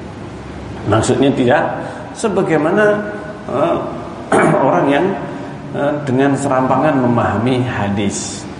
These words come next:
Oh, sekarang itu si Gus Fulan itu, Yai Fulan belum ditanya mungkar dan nakir. Kenapa? Nah, ini ziarah terus dua puluh empat jam, tujuh hari dalam sepekan,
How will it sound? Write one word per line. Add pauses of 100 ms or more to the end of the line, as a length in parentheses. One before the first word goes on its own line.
(400)
Oh,
sekarang (640)
itu
si
Gus (100)
Fulan
itu,
Yai
Fulan (560)
belum
ditanya
mungkar
dan
nakir. (720)
Kenapa? (720)
Nah,
ini
ziarah
terus
dua
puluh
empat
jam,
tujuh
hari (560)
dalam
sepekan,